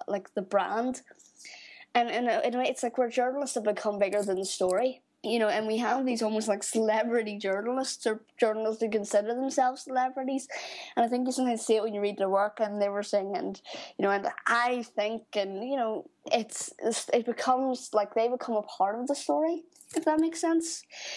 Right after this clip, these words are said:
And I see it more in tech journalism than I do in any other kind, mainly, and I think mainly because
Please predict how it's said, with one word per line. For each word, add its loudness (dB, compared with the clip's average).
And 4
I 0
see 0
it -2
more 2
in -4
tech -4
journalism -2
than 0
I 0
do -2
in -2
any 0
other 0
kind, 0
mainly, 0
and 2
I -2
think -2
mainly 0
because 0